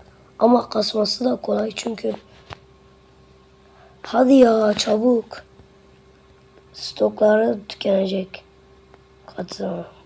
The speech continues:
Kaç dakika sonra da stoklar gel-, yeniden gelecek. O yüzden hemen almamız lazım bu askeri.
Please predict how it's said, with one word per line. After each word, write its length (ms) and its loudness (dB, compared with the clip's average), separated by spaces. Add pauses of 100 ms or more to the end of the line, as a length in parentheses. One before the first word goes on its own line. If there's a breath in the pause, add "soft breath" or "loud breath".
(800 soft breath)
Kaç 320 -4
dakika 320 -4
sonra 360 -2
da 140 2
stoklar 640 -10
gel-, 300 -4
yeniden 540 -6
gelecek. 640 -6
O 40 -6
yüzden 360 -6 (580 soft breath)
hemen 300 0
almamız 580 -2
lazım 400 -8
bu 60 -12
askeri. 640 -12